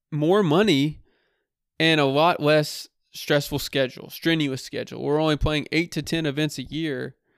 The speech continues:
and we're making a ton of money." And I understand it from that point of view. If you wanna go spend more time with your family,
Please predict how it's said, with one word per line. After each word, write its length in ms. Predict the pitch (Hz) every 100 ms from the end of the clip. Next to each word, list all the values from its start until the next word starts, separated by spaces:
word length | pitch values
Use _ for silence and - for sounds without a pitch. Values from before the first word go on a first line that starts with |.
| _ _ _ _ _ _ _
and 120 | 151 151
we're 100 | 151
making 320 | 151 143 139
a 60 |
ton 200 | 135 139
of 80 | 139
money." 380 | 131 127 - 143 _ _ _ _ _ _ _ _ _ _ _ _ _ -
And 480 | 151 147 143 139 - - - _ -
I 180 | 180
understand 600 | 220 208 156 - 175 190
it 100 | 143
from 200 | - 143
that 240 | 143 147 -
point 200 | 156 147
of 80 | 127
view. 220 | 151 135
If 100 | 123
you 80 | 170
wanna 160 | 196
go 120 | 165
spend 260 | 156 - 160
more 100 | 160
time 220 | 151 156
with 160 | 147 143
your 60 |
family, 520 | 135 151 151 151 147